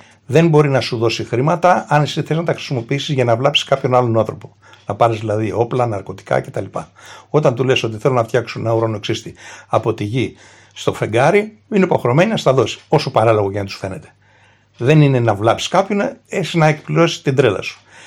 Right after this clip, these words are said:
Επομένως, λοιπόν, ό,τι χρήματα εσύ έχεις πάρει, είτε είναι για στέγαση, είτε είναι για, ε, διακοποδάνειο, όπως το λένε, είτε ότι,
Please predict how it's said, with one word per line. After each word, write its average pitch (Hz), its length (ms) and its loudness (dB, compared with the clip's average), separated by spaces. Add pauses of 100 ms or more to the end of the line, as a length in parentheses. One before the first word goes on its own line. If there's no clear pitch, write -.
(120)
Επομένως, 156 380 2
λοιπόν, 165 300 0
ό,τι 151 280 -2
χρήματα 156 440 2
εσύ 117 240 -2
έχεις 123 280 -6
πάρει, 110 380 0 (320)
είτε 127 220 -2
είναι 131 240 2
για 120 320 2
στέγαση, 107 600 -4
είτε 113 140 -6
είναι 127 120 -2
για, 127 400 2 (440)
ε, 120 300 0
διακοποδάνειο, 117 920 2
όπως 113 220 -4
το 113 100 0
λένε, 104 300 -2
είτε 120 300 -2
ότι, 123 460 -4